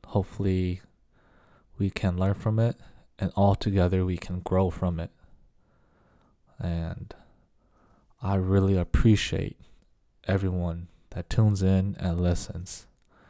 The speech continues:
And I would greatly appreciate if you like it,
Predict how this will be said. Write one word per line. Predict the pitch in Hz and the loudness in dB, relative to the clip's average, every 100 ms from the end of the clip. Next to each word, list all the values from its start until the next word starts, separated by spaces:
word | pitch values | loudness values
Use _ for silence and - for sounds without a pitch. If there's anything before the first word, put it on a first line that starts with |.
| - - _ _ _ - | -20 -20 _ _ _ -14
And | 95 | -4
I | 90 | -2
would | 90 90 - | 0 -2 0
greatly | - 107 104 98 | 6 6 6 2
appreciate | 90 - 107 - 90 | 2 4 4 4 0
if | 85 87 95 | -2 -4 -4
you | 90 | -4
like | 95 98 - | -2 -2 -2
it, | 104 98 | -4 -6